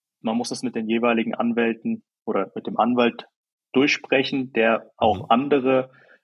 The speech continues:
Speaker 1: ähm, ähnliche Produkte mal durchscannt. Die haben ja ihre eigenen internen Datenbanken dafür.
Speaker 2: Ja.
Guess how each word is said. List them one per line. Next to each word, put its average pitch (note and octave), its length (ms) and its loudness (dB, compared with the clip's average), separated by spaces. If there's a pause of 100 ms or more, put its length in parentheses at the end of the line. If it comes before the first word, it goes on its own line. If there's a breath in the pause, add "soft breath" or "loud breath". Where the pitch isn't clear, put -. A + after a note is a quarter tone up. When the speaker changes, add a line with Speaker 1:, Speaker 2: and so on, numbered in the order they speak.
(100)
Speaker 1:
ähm, A2 300 0
ähnliche D3 360 2
Produkte C#3+ 540 0
mal B2+ 180 2
durchscannt. C3 540 -2
Die A#2 80 2
haben G#2 100 0
ja G#2 80 0
ihre G2+ 240 -2
eigenen A2+ 360 0
internen A2 440 -4
Datenbanken B2+ 640 0
dafür. A#2+ 340 -4
Speaker 2:
Ja. G2 200 -4